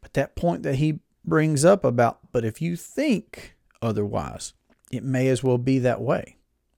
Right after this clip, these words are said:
If you think that the government is your overlord, your master, the boss, then it might as well be that way.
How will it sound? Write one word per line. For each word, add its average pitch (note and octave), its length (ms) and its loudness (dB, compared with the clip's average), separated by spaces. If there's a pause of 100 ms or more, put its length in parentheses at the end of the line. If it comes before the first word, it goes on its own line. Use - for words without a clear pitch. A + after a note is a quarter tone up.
(580)
If - 120 -10
you B2+ 160 0
think C4 600 0
that B2+ 180 4
the B2+ 80 0
government A2+ 580 2 (540)
is B2 200 2
your C3 180 2
overlord, A2 840 2 (560)
your C3 200 2
master, A#2+ 800 0 (1400)
the C3 240 0
boss, A#2 760 4 (580)
then B2 200 0
it B2+ 100 -4
might A2+ 360 0
as D3 180 0
well C3+ 180 2
be C#3 340 -2
that A#2+ 240 -4
way. - 340 -14